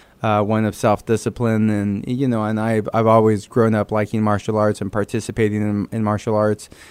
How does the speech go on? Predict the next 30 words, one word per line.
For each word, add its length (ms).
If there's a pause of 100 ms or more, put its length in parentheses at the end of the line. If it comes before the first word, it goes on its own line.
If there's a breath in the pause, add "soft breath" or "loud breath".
(160 loud breath)
And 160
so 120
it 60
was 140
just 280
the 100
next 240
thing 200
to 80
do, 320
you 180
know, 200
f-, 80 (100)
uh, 100
based 300
on 120
the 100
other, 240 (100)
uh, 200
martial 340
arts, 320 (100)
uh, 220 (220)
branches, 420
I 80
guess 220
you 60
can 120
say, 140
I've 160
studied. 460